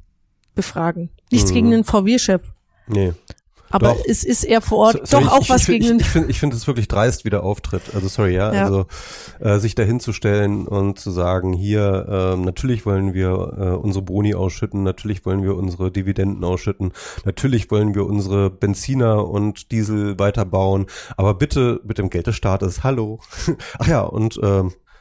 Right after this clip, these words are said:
Speaker 2: vergesst das mal, dass wir euch alle betrogen haben mit unserem Dieselskandal. Also ich verstehe es nicht. Also, äh, da, da rebelliert auch alles bei mir, also das zu verstehen.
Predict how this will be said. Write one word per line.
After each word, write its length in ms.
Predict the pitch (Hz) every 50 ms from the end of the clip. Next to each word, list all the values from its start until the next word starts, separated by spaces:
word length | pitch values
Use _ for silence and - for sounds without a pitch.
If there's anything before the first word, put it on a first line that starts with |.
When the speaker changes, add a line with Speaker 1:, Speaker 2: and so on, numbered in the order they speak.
| - -
Speaker 2:
vergesst 380 | - - 104 87 107 101 - -
das 160 | 110 92 -
mal, 160 | - 90 87
dass 220 | 87 87 80 - -
wir 120 | 90 90 -
euch 200 | 92 - - 107
alle 100 | 101 95
betrogen 440 | 95 - - - 127 117 113 95
haben 220 | 95 92 90 87 87
mit 140 | 90 - -
unserem 320 | 98 92 82 87 87 85
Dieselskandal. 760 | - 101 90 98 87 85 - - 90 87 87 87 87 92 - - - - - - - -
Also 260 | - 117 120 127 - -
ich 180 | - 117 -
verstehe 260 | - 123 - - 135
es 80 | 135 -
nicht. 200 | - 87 - -
Also, 360 | 98 101 107 101 101 101 - _ _ _ _ _ - -
äh, 140 | - - 110
da, 160 | 110 110 -
da 140 | - 107 113
rebelliert 400 | 101 120 113 117 113 117 131 -
auch 140 | - - -
alles 200 | 64 - - -
bei 120 | - 92
mir, 180 | 85 85 85 - - - -
also 120 | 98 92
das 200 | 85 85 82 -
zu 80 | - -
verstehen. 400 | - - 80 - - - -